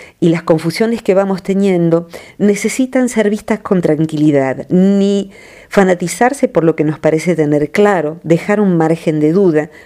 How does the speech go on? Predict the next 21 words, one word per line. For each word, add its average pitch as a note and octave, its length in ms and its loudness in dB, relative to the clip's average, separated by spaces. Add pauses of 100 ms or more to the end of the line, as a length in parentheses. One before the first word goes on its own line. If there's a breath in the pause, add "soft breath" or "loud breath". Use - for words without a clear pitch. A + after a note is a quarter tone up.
(120)
para D#3 240 4
no F3+ 480 0
cometer F3 360 2
estupideces, G#3+ 880 2 (580 loud breath)
eh, F#3+ 420 4 (220)
ni G3+ 380 2
tampoco G3+ 480 0
zozobrar A3+ 560 -2
en F#3 160 2
la E3+ 80 0
confusión, D#3+ 840 -2 (360 loud breath)
considerar G3 580 2
que B3+ 100 0
la A3 120 2
confusión A3 840 -2 (100)
es - 380 -4
algo A#3 500 2 (400 loud breath)
que G3+ 180 6
es G3+ 80 0
que G#3+ 240 0
algo D4 560 0